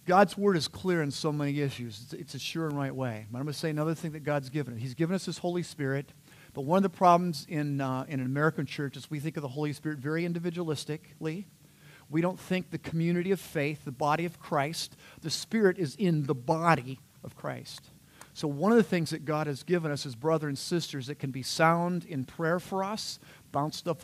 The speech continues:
off of us. So we did the, the whole proverb on friends, as iron sharpens iron. I'm telling you, my wife has said to me things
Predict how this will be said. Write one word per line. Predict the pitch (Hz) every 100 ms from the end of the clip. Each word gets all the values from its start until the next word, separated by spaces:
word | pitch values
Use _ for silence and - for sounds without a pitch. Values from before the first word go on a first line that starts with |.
| -
off | 175 165
of | 196
us. | 214
So | -
we | 151 156
did | 165
the, | 160 156
the | 143
whole | 156
proverb | 160 175 170 170 170
on |
friends, | 156 190 190 202 165
as | 147 -
iron | 151 170 180
sharpens | - 180 180 180 180
iron. | 185 202 214 208 - -
I'm | 151 160
telling | - 196 196
you, |
my | 160
wife | 147 160 180
has | 180
said | - 185 180
to |
me | 180
things | 185 - 190 202 220